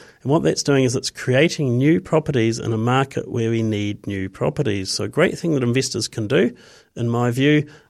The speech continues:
is to get a build land and home packages using the equity that they've already got and providing extra places for people to live. That's something where, that people sometimes forget about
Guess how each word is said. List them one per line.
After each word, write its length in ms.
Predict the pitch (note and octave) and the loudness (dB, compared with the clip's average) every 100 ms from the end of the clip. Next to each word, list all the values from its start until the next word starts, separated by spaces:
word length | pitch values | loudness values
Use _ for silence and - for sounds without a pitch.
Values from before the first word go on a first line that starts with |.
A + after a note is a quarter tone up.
| - | -8
is 180 | A#2+ | -6
to 160 | B2 - | -6 -8
get 160 | B2+ A#2 | -4 -2
a 60 | |
build 480 | A2 - E3 D#3 D3+ - _ - | -4 2 4 6 2 -6 _ -8
land 480 | B2 C3+ D#3 E3 E3 | -2 2 2 2 0
and 200 | - B2 | 0 0
home 200 | B2 A2+ | 0 0
packages 540 | D#3 D3 C3 C#3+ C3+ | -2 -4 -4 -2 0
using 280 | C#3+ F3+ F3+ | 2 4 4
the 140 | C#3 | 2
equity 380 | C#3+ C3+ A#2+ - | -2 -6 -8 -4
that 160 | A2+ - | -2 -4
they've 140 | A2+ | -4
already 180 | G#2+ G#2 | -2 -2
got 340 | - C3 C3 - - _ | 2 2 2 -4 -20 _
and 240 | - A#2 A2 | -6 -4 -2
providing 720 | A#2+ A2 B2+ C#3 C#3 C3+ - - | -6 0 2 4 4 2 -2 -6
extra 400 | B2 B2+ - B2 | -8 -8 -8 -8
places 520 | B2 B2 A2 G#2+ A#2 | -2 0 0 -2 -6
for 120 | - | -8
people 400 | - A2 G#2+ G#2 G2+ | -10 -8 -8 -10 -12
to 140 | - | -8
live. 460 | E3+ C#3+ A#2 F#2+ - | -2 2 2 -2 -6
That's 220 | A#2 - | -6 -2
something 360 | E3 - D3 | -4 0 0
where, 280 | B2+ C3 B2 B2 - - | 2 2 0 -2 -18 -16
that 160 | - - | -6 -4
people 280 | D3 C#3 C3 | -2 -4 -4
sometimes 520 | C3 B2 B2+ A#2+ A#2 | -2 -4 -2 -4 -4
forget 340 | - A2+ C3+ | -8 -4 0
about 400 | E3+ B2 G#2+ G#2 | 0 0 0 -2